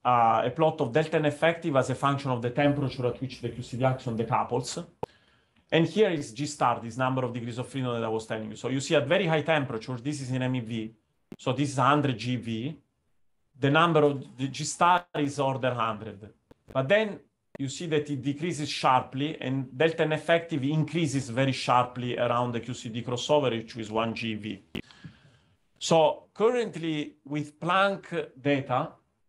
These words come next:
C M B data plus baryon acoustic oscillations, we are able to constrain any species that decoupled below one hundred M E V, uh, because we set delta N effective to be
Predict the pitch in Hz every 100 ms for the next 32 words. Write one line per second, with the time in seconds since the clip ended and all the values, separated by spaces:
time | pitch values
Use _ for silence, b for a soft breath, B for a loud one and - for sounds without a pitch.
0 | _ - - 139 131 131 131 135 135 123
1 | 127 127 117 131 135 131 131 131 143 139
2 | 131 160 190 196 151 123 139 139 151 147
3 | 147 147 139 - 147 147 143 139 131 -
4 | b - 151 190 190 - 180 180 165 143
5 | 139 135 135 147 143 143 139 117 110 131
6 | 143 139 131 135 131 123 123 120 117 113
7 | 131 - _ - - b b b _ 127
8 | 127 117 131 131 147 123 139 135 127 160
9 | 151 151 - 147 147 151 139 135 143 143
10 | 147 - 123 110 123 123 -